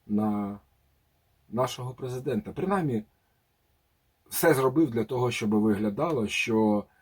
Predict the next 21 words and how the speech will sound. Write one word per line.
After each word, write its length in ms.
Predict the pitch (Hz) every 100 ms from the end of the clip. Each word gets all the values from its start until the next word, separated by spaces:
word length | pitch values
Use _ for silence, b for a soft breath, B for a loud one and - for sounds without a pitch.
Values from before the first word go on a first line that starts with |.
| b b
саме 580 | - 135 127 123 117 113 b b
він 460 | 104 147 127 98 82 _ _ _ _ _ _ _
є 300 | 101 98 120
причиною 840 | 104 107 - 120 107 98 90 85 - _ _ _ _
того, 360 | 101 90 107 -
що 600 | - 101 95 92 92 90 _ _ _
Трамп 340 | - 113 131 117
свої 320 | - 90 90
обіцянки 600 | 85 - 104 104 95 90 _ _
не 140 | 90 98
виконав. 440 | 92 80 80 85 135
Він 300 | 160 190 175
їх 340 | 170 156 - b b -
апріорі 640 | 143 160 165 156 113 98
не 180 | 104 120
міг 420 | 143 143 104 - _
виконати 600 | 95 117 120 107 104 110
ніколи. 580 | 117 135 127 95 78 71 107
В 40 |
нього 280 | 143 139 147
немає 560 | 170 151 110 92 78